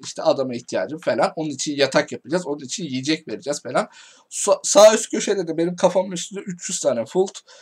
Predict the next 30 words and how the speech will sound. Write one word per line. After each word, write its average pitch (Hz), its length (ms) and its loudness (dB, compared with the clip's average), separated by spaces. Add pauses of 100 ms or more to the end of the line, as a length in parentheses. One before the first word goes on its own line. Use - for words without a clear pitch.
(240)
Günde 180 540 2 (120)
harcanılan 160 760 4 (200)
yiyeceği 135 420 -2
gösteriyor. 143 400 -4
Sıfır. - 540 -4
Kimsemiz - 400 -10
yok. 160 200 -6
Üç 175 180 -14
yüz - 100 -10
tane 92 280 -8
de 160 220 -4
okumuz 123 420 -10
varmış. - 480 -8 (360)
Şimdi 139 540 -4 (520)
ilk 202 240 -4
olarak, 135 560 0 (480)
gerçi 123 280 -4
gece 123 260 0
oluyor 101 360 -4
ya. 87 180 -4 (420)
O 131 160 -2
kadar 147 320 0
konuştuk, 151 540 -6
gece 151 280 -4
oldu. 98 360 -6 (640)
Ben 196 240 8
burayı 196 240 4
biraz 170 280 0
daha 165 140 2
genişleteyim. 170 800 -4